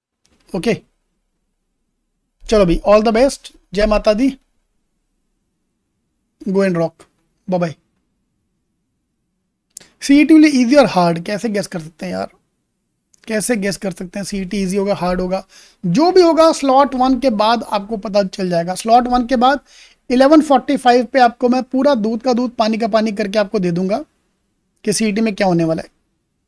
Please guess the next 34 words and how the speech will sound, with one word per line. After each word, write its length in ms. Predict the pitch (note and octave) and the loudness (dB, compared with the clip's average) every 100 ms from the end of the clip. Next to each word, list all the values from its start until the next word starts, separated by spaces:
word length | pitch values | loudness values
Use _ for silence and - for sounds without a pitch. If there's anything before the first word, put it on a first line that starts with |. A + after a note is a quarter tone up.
| _ _ _ _ _ _ _ _ G3 | _ _ _ _ _ _ _ _ -8
ओके, 220 | E3 F#3+ - _ _ _ _ _ _ _ _ _ _ _ _ _ - | -6 -6 -8 _ _ _ _ _ _ _ _ _ _ _ _ _ -4
चलो 220 | F#3+ E3+ | 0 0
जी, 140 | D#3+ - _ F#3+ | -2 -10 _ -4
बाय 160 | F3 | -4
बाय। 120 | E3+ - _ _ _ _ _ _ _ _ _ _ - | -4 -8 _ _ _ _ _ _ _ _ _ _ -4
मुंबई 280 | B3 C4 D4+ | 2 6 8
में 100 | D4+ | 8
ऑफलाइन 380 | C#4 B3+ D4 D4 | 6 4 2 0
क्लासेज 320 | C#4 C4+ C4+ | 0 0 0
शुरू 140 | C4+ C4 | -2 0
कर 160 | B3+ | 0
दो। 360 | A#3 C4+ C4+ C4 | 2 4 4 4
शुभम 420 | - A#3+ A#3 A#3+ | 0 -2 0 0
जी, 140 | A3 A#3+ | 0 2
आप 220 | A3+ A3 | 2 0
प्लीज 240 | A#3 A#3+ | -4 -4
परमिशन 440 | - G3+ F#3+ E3+ A3 | -4 -2 -2 -2 -2
ला 120 | F3 | -2
दीजिए, 380 | F3 F3 A3+ C#4 _ _ _ _ - | -2 -4 -6 -8 _ _ _ _ 0
आप 340 | A3+ G3+ - A3+ | 0 0 -8 -6
ठाकरे 340 | - G3 A#3 A#3+ | 0 0 2 0
जी 160 | A3 | 0
से 160 | A#3 B3 | -2 -4
परमिशन 500 | A#3 A3+ G#3+ F3+ A#3 | -2 -2 -2 -2 -4
ला, 140 | G#3 | -2
ला 440 | G3+ G#3+ B3 G3 G3 | -2 -4 -4 0 0
दो, 160 | G#3 | 2
मोदी 320 | A3+ G3+ G3+ A3 | 0 0 0 0
जी 120 | A3+ | -2
से 100 | A3+ | -2
प-, 200 | A3+ G#3 - | -4 -8 -6
परमिशन 380 | G#3+ G3+ F#3 A#3 | -4 -4 -2 -2
ला 140 | G3 | -2
दो, 220 | F#3+ B3+ | -2 -4